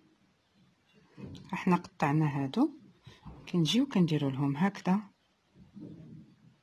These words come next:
غادي نمشيو هكذايا، هادو بجوج غادي نديروا لهم هكذا،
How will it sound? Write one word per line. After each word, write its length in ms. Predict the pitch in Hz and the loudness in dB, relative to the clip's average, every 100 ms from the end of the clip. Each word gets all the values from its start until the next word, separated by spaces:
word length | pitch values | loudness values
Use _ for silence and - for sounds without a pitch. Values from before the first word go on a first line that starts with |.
| - _ _ _ - | -20 _ _ _ -8
غادي 180 | 147 147 | -4 0
نمشيو 400 | 143 135 - 135 | 0 0 -2 -2
هكذايا، 680 | 123 139 147 - 131 123 147 | -4 -6 -6 -6 -6 -2 0
هادو 300 | 185 175 131 | 2 2 0
بجوج 340 | 123 135 196 165 | -4 -2 2 2
غادي 240 | 131 135 | 0 0
نديروا 360 | 131 127 123 120 | -2 -2 -4 -4
لهم 280 | 123 123 | -2 -4
هكذا، 480 | 120 120 - 147 208 | -4 -8 -6 0 0